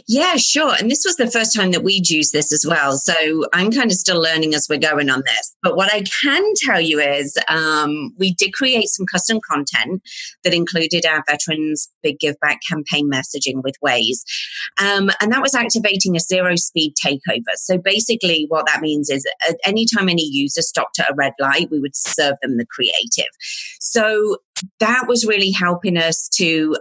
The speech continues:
um, kind of capture folks that were in the area, already out shopping, to come into store, um,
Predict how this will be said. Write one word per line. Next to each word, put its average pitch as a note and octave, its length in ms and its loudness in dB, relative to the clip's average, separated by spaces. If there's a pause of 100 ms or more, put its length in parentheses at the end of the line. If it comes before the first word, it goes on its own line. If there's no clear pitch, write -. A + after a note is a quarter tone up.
um, D3 520 0
kind F3+ 120 2
of C#3 60 -2 (100)
capture F#3 560 0 (140)
folks E3 380 0
that D#3 100 0
were D#3 160 2
in F#3 140 2
the E3+ 120 0
area, D#3+ 600 2
already F3 340 2
out D#3 240 0
shopping, D3 580 0 (360)
to F#3 100 0
come F#3+ 220 2
into F#3 260 0
store, D#3 720 0 (420)
um, D#3 460 2